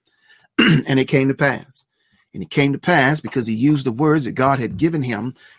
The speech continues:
And I'm trying to suggest to you this morning, as I did last week, use your mouth. Use it because you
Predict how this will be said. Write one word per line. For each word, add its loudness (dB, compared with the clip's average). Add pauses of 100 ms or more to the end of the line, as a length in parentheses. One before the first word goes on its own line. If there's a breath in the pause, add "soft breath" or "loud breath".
And -4
I'm -4
trying -4
to -4
suggest -4
to -12
you 0
this 0
morning, -6
as -6
I -2
did 0
last -2
week, -2 (320 loud breath)
use 2
your 6
mouth. 0 (560)
Use 2
it 0
because -6
you -4